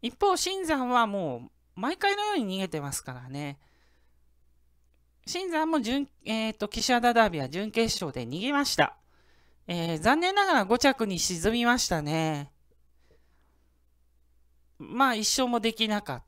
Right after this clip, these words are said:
た。今回も一勝もできてない。まあ、調子がどうなのかっていう懸念はありますよね。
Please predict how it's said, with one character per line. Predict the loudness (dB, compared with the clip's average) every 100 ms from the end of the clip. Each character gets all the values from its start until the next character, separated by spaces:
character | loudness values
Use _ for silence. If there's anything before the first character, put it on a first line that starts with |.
| -6
た。 | -4 -4 _ _ _ _ _ _ _ _ _ _ _ _ _ _ _ _ _
今 | -4 0
回 | 0 0
も | -2
一 | -4
勝 | 0 0
も | 0 -2
で | -4
き | -6
て | -10 -8
な | -4 -4 -6
い。 | -6
ま | -6
あ、 | -6 -10 _
調 | -4 -2 0
子 | 0 2
が | 2
ど | 2 2
う | 0
な | -2
の | -4
か | -2 0 0 -2 _ _ _
っ | -6
て | -2
い | 0 2 2 0
う | -4 _ _ _ _ _ _ _ _ _ _ _ _ -6
懸 | -2
念 | 0 2
は | 2
あ | 2
り | 0
ま | -2
す | -4
よ | -6
ね。 | -8 -8 -8 -12